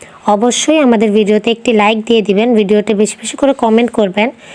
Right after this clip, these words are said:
আর হ্যাঁ, আমাদের চ্যানেলটি কিন্তু সাবস্ক্রাইব করতে একদমই ভুলবেন না। আর সাবস্ক্রাইব করার পর অবশ্যই আপনারা পাশের বেল আইকনটি বাজিয়ে দিবেন,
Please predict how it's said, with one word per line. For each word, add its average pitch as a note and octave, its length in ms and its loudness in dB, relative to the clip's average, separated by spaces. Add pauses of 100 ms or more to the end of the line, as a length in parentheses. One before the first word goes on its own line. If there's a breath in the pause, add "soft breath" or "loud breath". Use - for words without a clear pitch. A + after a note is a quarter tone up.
(200 loud breath)
আর A3+ 160 2
হ্যাঁ, A3 200 2
আমাদের G#3 320 0
চ্যানেলটি A3+ 440 0
কিন্তু B3+ 320 0
সাবস্ক্রাইব A#3+ 520 -4 (100)
করতে A#3 340 -2 (120)
একদমই A3+ 440 0
ভুলবেন G3 360 0
না। G3 220 0 (580 loud breath)
আর F#3+ 200 0
সাবস্ক্রাইব B3+ 640 -2
করার B3+ 260 2
পর B3+ 220 0
অবশ্যই A#3 560 0
আপনারা A3 560 0
পাশের A#3 300 0
বেল G#3+ 240 2
আইকনটি A3 380 0
বাজিয়ে G3+ 320 0
দিবেন, F#3+ 280 0